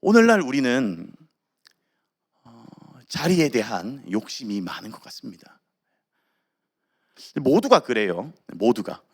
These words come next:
저도 목회자로서 저도 그렇습니다. 자리에 대한 욕심이 많은 것 같아요. 그 자리에 앉으면 이 특별한 어떠한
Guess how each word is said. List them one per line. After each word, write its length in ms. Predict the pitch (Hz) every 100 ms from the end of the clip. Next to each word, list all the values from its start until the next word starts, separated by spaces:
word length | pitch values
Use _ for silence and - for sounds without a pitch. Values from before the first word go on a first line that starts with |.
| -
저도 320 | - 120 107 - - - - _ _ _ _
목회자로서 880 | - - - 147 113 104 - 143 - - -
저도 180 | 170 208
그렇습니다. 580 | - - - 85 - - -
자리에 360 | - 143 180
대한 180 | 123 110
욕심이 520 | 95 101 - 107 92 - _ _ -
많은 300 | 92 131 131
것 120 | 156
같아요. 300 | - - - - _ _ _ - - -
그 120 | 151
자리에 320 | 156 180 175
앉으면 720 | 147 135 139 113 110 127 92 - _ _ _ _ _
이 60 | 196
특별한 640 | - - 226 175 156 143
어떠한 540 | 165 175 175 151 143